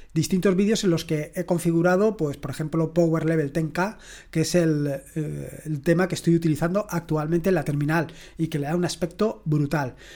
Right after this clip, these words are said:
Eh, no sé si también tengo algún vídeo en el que cuento cómo instalar Z S H y cómo configurarlo, cómo tener O M A Z S H perfectamente funcionando.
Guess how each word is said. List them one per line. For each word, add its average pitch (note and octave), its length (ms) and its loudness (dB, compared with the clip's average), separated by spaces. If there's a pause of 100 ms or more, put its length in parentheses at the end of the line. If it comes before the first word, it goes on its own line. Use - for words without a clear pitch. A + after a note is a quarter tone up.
(220)
Eh, D#3+ 240 -2
no D#3+ 140 0
sé F#3 120 -2
si F3+ 100 0
también F#3+ 260 2
tengo F#3+ 180 2
algún F3 220 6
vídeo F#3+ 240 2
en G#3+ 60 4
el F#3+ 100 0
que D#3+ 160 0
cuento F3 400 2
cómo F3+ 220 2
instalar E3+ 320 -2
Z F3 220 0
S F3 200 0
H F3+ 220 0
y G#3+ 60 -2
cómo F#3 200 2
configurarlo, D3+ 720 0
cómo D3+ 220 -2
tener E3+ 420 2
O F3+ 60 0
M E3+ 100 2
A E3 60 0
Z E3+ 260 -2
S E3 200 0
H F3 220 -2
perfectamente E3 540 -2
funcionando. C#3 520 -6